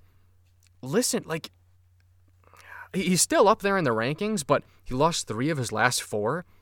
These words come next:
Dude, it was to Marlon Moraes, who's the number one contend-, or number two contender, Aljamain Sterling, who's the number one contender, and Petr Yan, who's the champ. So he lost to the top three guys in the division.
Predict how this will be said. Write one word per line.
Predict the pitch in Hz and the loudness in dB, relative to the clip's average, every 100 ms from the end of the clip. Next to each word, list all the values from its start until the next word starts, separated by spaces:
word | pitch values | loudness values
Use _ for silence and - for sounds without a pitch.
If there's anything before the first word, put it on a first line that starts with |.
| - - - _ _ _ - | -20 -20 -20 _ _ _ -4
Dude, | 220 | 2
it | 135 135 | 2 2
was | - | 0
to | |
Marlon | 147 117 120 156 | 0 4 4 4
Moraes, | 190 165 117 110 139 - - _ _ _ _ _ _ _ - | 4 4 4 2 -2 -8 -12 _ _ _ _ _ _ _ -6
who's | 131 | -4
the | 113 | 0
number | 117 131 127 | 0 2 2
one | 120 | 0
contend-, | 127 131 117 101 - | -2 -4 -4 -4 0
or | 127 | 2
number | 123 143 131 | 4 4 2
two | 139 | -2
contender, | 127 98 104 104 120 - _ _ _ - | -4 -4 -4 -2 -4 -6 _ _ _ 2
Aljamain | 127 147 160 156 | 4 4 2 0
Sterling, | - 139 127 139 | 2 2 4 2
who's | 131 113 | 0 0
the | |
number | 110 135 135 | 0 2 2
one | 113 | 2
contender, | 104 - 107 101 104 113 _ - | -2 -6 -6 -4 -4 -6 _ -8
and | 113 110 | -8 -2
Petr | 143 139 113 | 2 2 2
Yan, | 120 120 110 | 2 2 0
who's | 107 | -6
the | 98 | -8
champ. | - 143 101 - - _ _ _ - | -6 -4 -4 -8 -20 _ _ _ -4
So | - | 0
he | 156 | 0
lost | 147 147 180 - | 0 0 0 -2
to | 131 | -4
the | 117 | -4
top | - 151 151 | -6 -6 -6
three | - 139 | -4 -4
guys | 123 123 131 117 | 0 2 2 0
in | |
the | 113 | -4
division. | 104 127 123 92 | -2 -2 -2 -6